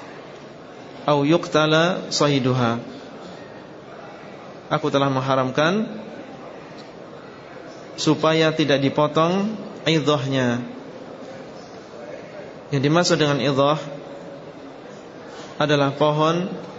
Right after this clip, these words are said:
yang memiliki duri. Beliau sallallahu alaihi wasallam mengatakan supaya tidak dipotong pohon yang memiliki duri. Ini menunjukkan bahwasanya di antara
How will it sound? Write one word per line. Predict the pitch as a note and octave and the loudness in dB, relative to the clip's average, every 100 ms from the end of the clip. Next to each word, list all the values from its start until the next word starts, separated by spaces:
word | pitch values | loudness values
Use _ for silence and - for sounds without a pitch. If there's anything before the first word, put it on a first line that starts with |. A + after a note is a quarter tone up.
| - - - | -14 -4 2
yang | D3+ | 4
memiliki | C#3+ C#3+ C#3+ C#3 C#3+ | 4 4 2 4 4
duri. | C#3 D3 B2+ A2 - - - - - - - - - - - - - - - - - - - - - - - - - | 6 6 4 -2 -10 -12 -14 -14 -14 -12 -10 -12 -14 -14 -16 -16 -16 -16 -16 -16 -16 -18 -18 -16 -14 -14 -14 -12 2
Beliau | D3+ D#3+ | 4 6
sallallahu | D3 | 4
alaihi | D3 | 4
wasallam | C#3+ C#3 | 4 4
mengatakan | C3 B2+ B2+ C#3+ F3 G3+ - - - - - - - - | 4 2 4 4 4 0 -4 -10 -12 -14 -16 -16 -16 -4
supaya | - E3 D3+ D3 D3+ | 2 4 4 4 4
tidak | D3+ C#3 B2 | 4 4 4
dipotong | C#3 C#3 C3+ D3 E3 G3+ A3+ - - - - - - - - - - - - - - | 4 4 4 4 2 0 -4 -10 -14 -16 -16 -16 -12 -10 -10 -12 -14 -16 -16 -4 2
pohon | D3+ D3+ D#3+ E3+ F#3 - - - | 4 4 4 4 -2 -6 -8 0
yang | D3 C#3+ | 2 4
memiliki | C#3+ C#3+ C#3 C#3 | 4 4 4 4
duri. | C3+ B2+ A#2+ A#2+ - - - - - - - - - - - - - - - | 4 6 4 0 -10 -14 -14 -14 -14 -14 -14 -14 -14 -16 -16 -14 -16 -16 -2
Ini | C#3+ | 4
menunjukkan | E3 D#3 C#3 C#3+ D3 | 6 6 6 4 4
bahwasanya | C#3 C3+ D3 C3+ | 6 4 4 4
di | C3 | 4
antara | C3+ C3 C3+ D#3 - | 6 6 6 4 0